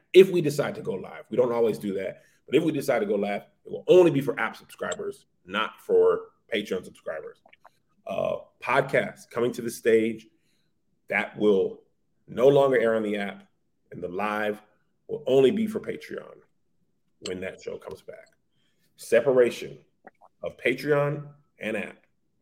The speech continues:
This was always the plan. Wasn't communicated clearly. I own that. I apologize for that. But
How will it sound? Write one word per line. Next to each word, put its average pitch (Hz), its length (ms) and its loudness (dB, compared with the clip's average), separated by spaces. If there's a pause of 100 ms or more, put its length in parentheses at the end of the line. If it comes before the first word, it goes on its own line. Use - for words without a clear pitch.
(140)
This 87 140 -14
was 90 60 -6
always 117 260 2
the 127 80 -6
plan. 120 440 -2 (600)
Wasn't 104 260 -2
communicated 113 600 -2
clearly. 110 460 -4 (280)
I 92 140 -6
own 104 220 0
that. 104 240 0
I 92 120 -8
apologize 98 560 -2
for - 120 -18
that. - 200 -18 (1000)
But - 280 -10